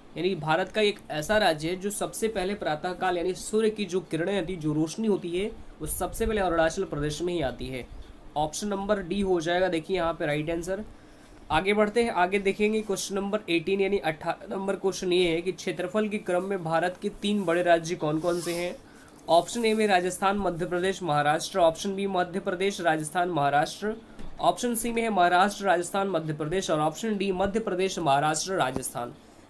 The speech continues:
तो क्या हो जाएगा इस क्वेश्चन का राइट आंसर? बहुत ही अच्छा सवाल है। क्षेत्रफल के क्रम में भारत के तीन बड़े राज्य की पूछी जा रही है, ठीक है।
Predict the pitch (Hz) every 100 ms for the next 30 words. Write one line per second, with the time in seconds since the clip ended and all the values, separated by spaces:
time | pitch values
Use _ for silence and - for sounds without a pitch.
0 | - 147 180 208 208 214 214 - 202 220
1 | 214 202 180 196 196 226 294 - - -
2 | 147 160 196 214 - 208 208 196 190 208
3 | 208 190 - 208 202 208 196 175 190 208
4 | 160 160 180 180 202 - 208 208 190 185
5 | 175 165 160 175 180 156 147 151 143 139
6 | 143 139 202 214 127 - -